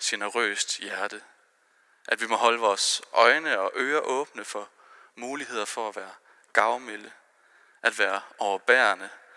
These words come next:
eller muligheden for at give noget af os selv.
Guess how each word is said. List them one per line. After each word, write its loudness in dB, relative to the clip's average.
eller 0
muligheden -4
for -2
at -8
give -8
noget -8
af -4
os -2
selv. -2